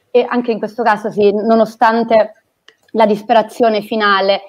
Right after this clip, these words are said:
lascia comunque la, la speranza di un, di un possibile domani migliore, che probabilmente non, non arriverà, ma comunque i, i protagonisti ci credono ancora.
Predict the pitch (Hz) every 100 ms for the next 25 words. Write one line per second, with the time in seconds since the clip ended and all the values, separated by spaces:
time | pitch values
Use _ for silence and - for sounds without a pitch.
0 | _ - 214 208 - 190 196 208 208 214
1 | 196 190 190 190 185 180 - - - 214
2 | 214 - 220 208 208 208 196 190 190 190
3 | 190 185 180 180 180 202 208 208 - 214
4 | 196 202 196 196 190 190 180 180 170 170
5 | - - 185 180 180 190 190 185 180 180
6 | 180 180 175 _ _ - 214 202 196 202
7 | 208 196 190 196 190 196 - 190 180 -
8 | - 190 175 175 170 175 190 190 202 202
9 | 202 202 196 - 190 196 202 190 185 180
10 | 185 180 180 175 175